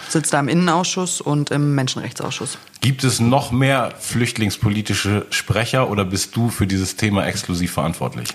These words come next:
Speaker 1: Auf Bundesebene für die Grünen bin ich, äh, die Verantwortliche. In
Speaker 2: Ja.
Speaker 1: den anderen Fraktionen, also bei C D U, Linken und so weiter, gibt's natürlich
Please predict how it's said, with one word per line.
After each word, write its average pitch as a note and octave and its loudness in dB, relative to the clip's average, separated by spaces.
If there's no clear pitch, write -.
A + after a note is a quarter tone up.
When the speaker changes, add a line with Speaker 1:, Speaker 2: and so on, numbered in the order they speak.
Speaker 1:
Auf - -2
Bundesebene F#3 2
für E3+ -2
die D3 0
Grünen D#3+ 2
bin D3+ 2
ich, - -2
äh, C3+ 0
die C3+ -2
Verantwortliche. G3+ 0
In - 2
Speaker 2:
Ja. D#3 4
Speaker 1:
den D3+ 2
anderen C#3+ 2
Fraktionen, F#3+ 0
also C#3 0
bei C3+ 0
C - 0
D C3+ 0
U, D#3+ 2
Linken D3+ 0
und C3+ 2
so C3+ 0
weiter, C3+ 0
gibt's C3 -4
natürlich C3 0